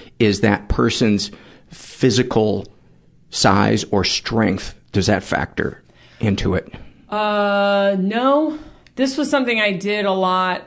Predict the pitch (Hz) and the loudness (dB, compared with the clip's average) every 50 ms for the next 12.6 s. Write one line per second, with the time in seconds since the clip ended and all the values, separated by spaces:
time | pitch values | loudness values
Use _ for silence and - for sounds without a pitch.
0 | - - 190 185 185 185 180 180 175 175 - 170 175 170 175 180 175 175 - - | -10 -6 -4 -4 -2 -2 -2 -2 -2 -2 -2 -2 -2 0 0 -2 -4 -6 -6 -4
1 | 180 175 175 175 175 175 175 165 165 - - 175 175 170 165 165 - - 156 160 | -2 0 0 2 2 0 0 -2 -4 -8 -6 -4 -4 -2 -2 -4 -4 -6 -8 -6
2 | - 170 165 165 165 - 165 165 160 160 - - - 165 156 170 170 170 160 160 | -4 -4 -4 -4 -4 -4 -4 -4 -4 -4 -6 -6 -8 -6 -4 -4 -4 -2 -2 -2
3 | 160 165 160 175 170 170 165 165 - _ _ _ _ 165 170 165 156 160 160 127 | -4 -4 -2 -2 -2 -2 -4 -6 -10 _ _ _ _ -6 -4 -2 -2 -2 -2 -4
4 | 127 127 - - 165 147 - - - 175 165 165 - 165 156 160 156 160 160 160 | -4 -4 -4 -4 -6 -6 -6 -6 -4 -4 -4 -2 -2 -2 0 0 0 0 -2 -2
5 | 160 - 170 165 165 165 - 170 160 160 156 160 160 156 156 156 160 160 165 165 | -2 -2 -2 -2 -2 -2 -4 -4 -2 -2 -2 -2 -4 -4 -2 -4 -4 -4 -4 -4
6 | 160 165 165 - - - _ - - - - _ _ _ _ - 170 170 165 160 | -4 -4 -6 -8 -12 -20 _ -20 -20 -20 -20 _ _ _ _ -2 -2 0 0 0
7 | 160 160 156 160 160 160 160 - - - 160 165 160 156 151 147 - - - - | 0 0 0 -2 -4 -6 -8 -10 -10 -8 -6 -4 -4 -4 -4 -6 -8 -10 -14 -14
8 | - - - - - _ _ _ _ _ _ _ _ _ _ _ - 160 170 165 | -16 -16 -18 -20 -20 _ _ _ _ _ _ _ _ _ _ _ -8 -6 -4 -4
9 | 165 160 160 160 160 160 165 160 160 175 170 170 165 165 165 165 165 165 165 - | -4 -4 -2 -2 -2 -4 -4 -6 -4 -2 -2 -2 -2 -2 -2 -4 -4 -6 -8 -8
10 | - 147 160 160 160 160 160 160 160 160 160 160 160 160 - - - - 120 120 | -8 -6 -4 -4 -2 -2 -2 -2 -2 -2 -2 -4 -4 -6 -10 -10 -4 -2 -2 0
11 | - - 135 110 110 123 117 117 - - - 113 107 107 110 110 107 101 - 104 | 2 2 0 2 2 2 2 2 0 0 0 2 2 4 2 2 2 2 2 2
12 | 104 104 104 107 107 110 120 131 139 139 147 139 | 2 4 2 2 2 2 2 2 2 2 0 -2